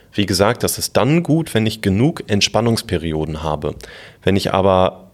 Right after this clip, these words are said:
wirklich wenig Entspannung habe, dann kann das das Problem noch schlimmer machen.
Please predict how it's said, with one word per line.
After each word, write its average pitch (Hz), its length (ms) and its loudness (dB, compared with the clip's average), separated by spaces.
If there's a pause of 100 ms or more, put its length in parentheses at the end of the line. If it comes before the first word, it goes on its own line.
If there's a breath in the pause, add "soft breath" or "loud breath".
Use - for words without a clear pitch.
wirklich 107 400 0
wenig 120 320 2
Entspannung 82 500 0
habe, 90 220 0
dann 87 160 2
kann 98 180 -2
das 101 140 2
das - 140 -4
Problem 90 440 0
noch 85 180 0
schlimmer 107 360 2
machen. 76 360 -6